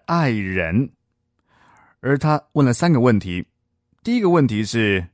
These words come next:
男主角在哪里牧羊，第二个问题是中午的时候在哪里使羊歇卧，第三个问题是她关心她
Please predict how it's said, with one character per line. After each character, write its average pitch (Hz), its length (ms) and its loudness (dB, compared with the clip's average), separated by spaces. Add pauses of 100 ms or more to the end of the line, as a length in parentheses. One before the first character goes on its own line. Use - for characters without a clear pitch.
(420)
男 120 260 -2
主 107 180 -6
角 104 220 -4
在 117 220 -2
哪 101 180 -2
里 110 100 -4
牧 117 220 0
羊， 90 300 -4 (800)
第 175 120 -6
二 196 140 2
个 143 120 0
问 139 180 2
题 101 180 -6
是 98 380 -2 (340)
中 208 220 0
午 131 140 0
的 110 120 -2
时 107 160 -8
候 120 240 -2
在 127 200 -2
哪 110 240 -2
里 110 240 -4
使 90 340 -10
羊 92 340 -4
歇 180 380 -2
卧， 170 320 -2 (920)
第 214 80 -6
三 247 180 -2
个 214 80 2
问 180 180 4
题 110 160 -2
是 104 440 -2
她 143 160 -6
关 143 340 0
心 131 240 -4
她 127 240 -2